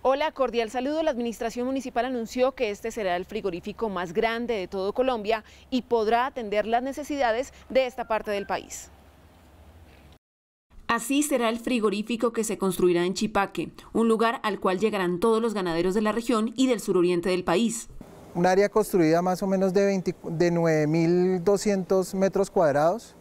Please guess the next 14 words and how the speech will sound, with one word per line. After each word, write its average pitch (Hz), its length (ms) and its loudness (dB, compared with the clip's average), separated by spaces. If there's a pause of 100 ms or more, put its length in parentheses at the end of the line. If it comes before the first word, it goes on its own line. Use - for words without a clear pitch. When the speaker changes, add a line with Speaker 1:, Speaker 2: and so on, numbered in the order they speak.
(880)
Speaker 2:
Eh, 151 580 4
va 143 80 4
a 139 40 0
tener 170 760 2 (580)
alrededor 165 680 2
de 165 800 4
treinta 160 300 0
y 143 60 0
cuatro 147 280 0
corrales 156 540 0
como 175 260 0
los 143 160 -2
que - 80 -4
estamos 147 640 -2